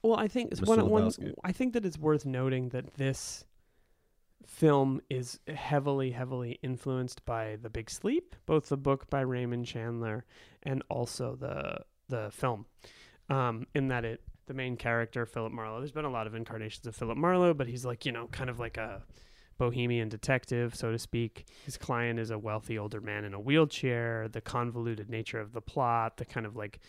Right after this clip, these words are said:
Speaker 1: varied love interest. Like, it's
Speaker 2: Yeah.
Speaker 1: all very much pulled from The Big Sleep. And, um, if I remember correctly, I haven't seen The Big Sleep in quite a few years, but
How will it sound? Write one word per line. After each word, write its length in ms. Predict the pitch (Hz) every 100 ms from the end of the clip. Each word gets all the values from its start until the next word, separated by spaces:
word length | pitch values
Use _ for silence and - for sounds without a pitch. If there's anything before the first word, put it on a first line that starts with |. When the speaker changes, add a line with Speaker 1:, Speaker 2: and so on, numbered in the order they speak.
| - - _
Speaker 1:
varied 360 | 120 113 110 117
love 200 | 120 117
interest. 460 | 113 - 113 - -
Like, 120 | 90
it's 120 | 95
Speaker 2:
Yeah. 60 | 131
Speaker 1:
all 140 | 123
very 180 | 120 113
much 260 | 107 - -
pulled 280 | 110 107
from 220 | - 110 104
The 60 |
Big 180 | 113 107
Sleep. 340 | - 147 139 - - - - - -
And, 300 | 135 127 123
um, 220 | 120 120 -
if 120 | 151
I 40 |
remember 460 | 147 139 147 190 190
correctly, 260 | - 151 135
I 40 |
haven't 120 | 127
seen 120 | 123
The 60 | 127
Big 140 | 127 120
Sleep 220 | 131 123
in 80 | 117
quite 200 | 123 117
a 40 |
few 160 | - 117
years, 300 | 120 120 -
but 160 | 120